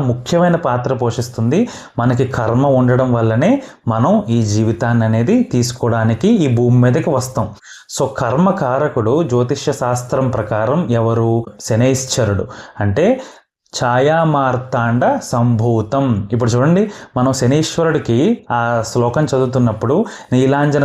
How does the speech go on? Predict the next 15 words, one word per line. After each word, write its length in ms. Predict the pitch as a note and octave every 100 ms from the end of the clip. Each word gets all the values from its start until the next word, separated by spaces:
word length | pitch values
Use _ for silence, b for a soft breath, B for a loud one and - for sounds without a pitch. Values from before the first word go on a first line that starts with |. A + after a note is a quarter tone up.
| C3+
సమాభాసం 680 | A#2+ B2 B2 A2+ A2+ - F3+ C4+ B B A2
రవిపుత్రం 640 | A#2 D3 E3 D#3 - C#3+ G3+ F3+
యమాగ్రజం 800 | B2 A#2+ B2 A#2+ - B2 A#2 F3 B3+ B B -
ఛాయామార్తాండ 1120 | - B2 C3+ D3 E3 D#3+ D3 C3 B2 C#3 C3 B2+ B2
సంభూతం 560 | A2+ A#2 A2+ A#2 C3 G#3 C4 B _
తం 120 | E3+ G#3 F3
నమామి 400 | C3 B2 C3 G3+
శనైశ్చరం. 720 | D3+ B2+ B2 A#2+ - A2+ A#2+ G#2+ G2+ B B
అంటే 140 | A#2 E3+
ఈ 20 | D#3+ -
ఛాయామార్తాండ 1080 | A#2+ C3+ D3+ E3+ D#3+ D#3+ D#3+ E3 D#3+ E3 E3
సంభూతం 460 | D#3 D3 D3+ D#3 D3 C#3+
అంటే 160 | C3+ C3+
ఏంటి? 220 | B2 B2 A#2+ B2 B B - A2+
మార్తాండ 720 | A#2 B2+ B2 - A#2+ A2+